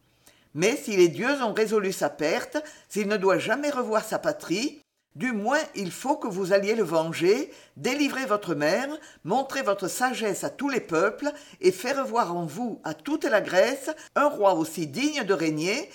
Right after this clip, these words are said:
que le fut jamais Ulysse lui-même. » Ces paroles étaient salutaires, mais je n'étais pas assez prudent pour les écouter. Je n'écoutais que ma passion. Le sage Mentor m'aima jusqu'à me suivre dans un voyage téméraire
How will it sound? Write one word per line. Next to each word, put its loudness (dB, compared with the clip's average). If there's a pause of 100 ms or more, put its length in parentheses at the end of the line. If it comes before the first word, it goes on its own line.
(200)
que 2
le 4
fut -2
jamais -2
Ulysse -4
lui-même. » -4 (1300)
Ces 0
paroles 2
étaient -2
salutaires, 0 (340)
mais 0
je 0
n'étais -2
pas 0
assez -2
prudent -2
pour -6
les 4
écouter. -4 (560)
Je -4
n'écoutais -4
que 0
ma 4
passion. -4 (680)
Le 4
sage 2
Mentor -2
m'aima 2 (240)
jusqu'à 2
me 0
suivre -4
dans 2
un -4
voyage -2
téméraire -2